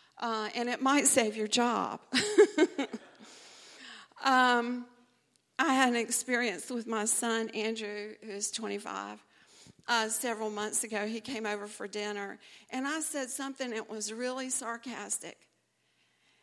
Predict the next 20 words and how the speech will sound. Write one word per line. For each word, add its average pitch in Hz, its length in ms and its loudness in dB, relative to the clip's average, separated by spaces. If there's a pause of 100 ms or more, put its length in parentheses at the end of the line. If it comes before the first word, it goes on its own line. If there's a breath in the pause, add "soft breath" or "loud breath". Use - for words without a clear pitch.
(120)
And 247 340 0
the 254 80 -4
next 294 360 -2
day 277 300 2
when 240 120 -2
I 240 140 -2
was 247 200 -4
in 233 160 -4
prayer, 254 640 -6 (720)
God 240 260 -2
said, 226 380 -4
"That 302 260 -6
was 220 180 -6
not 240 320 -6
nice. 196 400 -6
You, 262 240 -8 (140)
you 285 320 -4
apologized 214 840 -6
to 202 60 -12
him, 196 360 -16